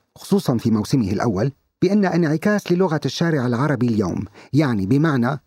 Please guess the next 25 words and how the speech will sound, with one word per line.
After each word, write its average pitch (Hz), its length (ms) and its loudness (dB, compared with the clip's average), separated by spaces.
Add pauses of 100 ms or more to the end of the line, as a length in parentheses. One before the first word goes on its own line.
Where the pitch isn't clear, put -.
(220)
أنت 165 180 0
الفريق 151 420 0
اللي 135 160 2
عندك 127 460 -2 (140)
يظهر 160 320 2
بأنه 147 380 0
لا 170 240 2
يتقبل 127 640 -2
الاختلاف 120 760 -2 (120)
والرأي 113 400 0
الآخر، 120 460 0 (280)
كأنهم 190 500 2
الجروب 127 600 0
أحاديي 143 800 0 (300)
النظرة، 127 560 0 (200)
آه، 120 200 0
أو 117 160 2
الرؤية، 127 420 0 (180)
تمام؟ 165 320 0 (100)
على 160 220 0
عكس 180 300 -2
أهداف 175 480 0
برنامجك 127 540 0 (240)
اللي 120 240 0
هي 139 260 2